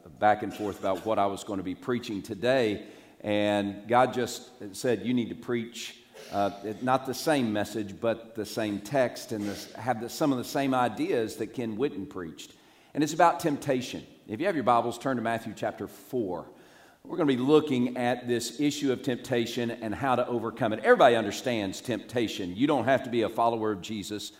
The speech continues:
to understand what temptation is.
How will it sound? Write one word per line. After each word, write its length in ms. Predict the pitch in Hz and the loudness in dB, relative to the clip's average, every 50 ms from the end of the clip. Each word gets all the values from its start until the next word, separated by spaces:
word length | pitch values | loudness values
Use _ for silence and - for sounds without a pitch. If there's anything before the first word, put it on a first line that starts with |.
| - - - - _ | -20 -20 -20 -4 _
to 140 | - 143 151 | 2 4 6
understand 720 | 151 160 151 151 151 - - - 160 143 117 113 113 117 | 6 6 6 4 2 0 0 2 2 4 4 2 2 2
what 220 | 110 127 127 - - | 2 2 2 2 -2
temptation 640 | 127 117 - - 123 113 104 - - 123 120 131 - | -4 -4 -4 -2 -2 -2 -2 -2 -2 -2 -2 -2 0
is. 480 | 156 170 147 110 98 85 80 - - | 2 2 4 4 2 0 -4 -8 -10